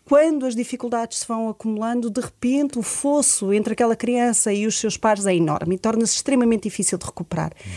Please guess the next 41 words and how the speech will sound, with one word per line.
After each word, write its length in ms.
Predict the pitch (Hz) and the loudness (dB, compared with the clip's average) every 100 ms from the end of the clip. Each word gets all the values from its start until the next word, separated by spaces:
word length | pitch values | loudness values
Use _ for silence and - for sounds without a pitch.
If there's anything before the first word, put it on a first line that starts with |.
| - | -16
Portanto, 240 | - 233 220 | -2 0 2
tem 120 | 247 | 0
que 60 | - | 2
ser 120 | 247 | -2
desde 400 | 190 233 226 214 | 2 2 2 2
o 40 | |
início. 360 | 202 180 - 185 _ | 4 4 0 -10 _
E 80 | 294 | -2
podemos 400 | 277 302 294 285 | 0 0 2 0
até 360 | 302 - 196 180 | 0 2 4 4
no 180 | 185 | 2
pré-escolar, 920 | 226 - 190 196 - - 226 233 262 285 - - - | -2 -2 -2 -2 -6 -4 -2 0 -2 -6 -14 -20 -6
e 40 | 190 | 0
agora 160 | 214 | 0
pensando 300 | - 226 233 | 2 0 0
também 220 | 220 214 | -2 0
no 160 | 208 202 | 0 -2
trabalho 380 | 196 208 208 202 | -4 0 0 0
que 80 | 196 | -2
os 100 | 170 | -4
educadores 360 | 202 190 185 | -4 -4 -2
de 60 | 196 | -4
infância 360 | 208 285 254 202 | -2 -2 0 -4
e 20 | |
os 80 | - | -2
pais 200 | 226 - | -4 -2
podem 240 | 170 202 | -2 -4
fazer, 560 | 190 214 196 208 240 247 - - - - _ | -4 -4 -2 -2 -2 -4 -12 -20 -20 -20 _
promover 480 | 269 311 254 269 302 | 0 2 2 2 0
o 60 | 240 | -2
desenvolvimento 640 | 196 180 180 180 170 170 | -2 -2 -2 -2 -2 -2
linguístico, 680 | 170 160 175 175 - 175 - | -6 -4 -2 -4 -6 -12 -12
fomentar 880 | - - 294 277 254 240 262 254 233 | -8 0 4 4 2 2 2 2 0
o 60 | |
contacto 440 | - 214 226 - - | -4 -6 -6 -6 -6
com 100 | 214 | -4
os 80 | 190 | -2
livros, 400 | 196 196 - - | -4 -4 -8 -8
com 160 | - | -2
a 40 | 233 | -2
escrita, 640 | - - 190 - 190 190 | -2 -2 -2 -2 -4 -4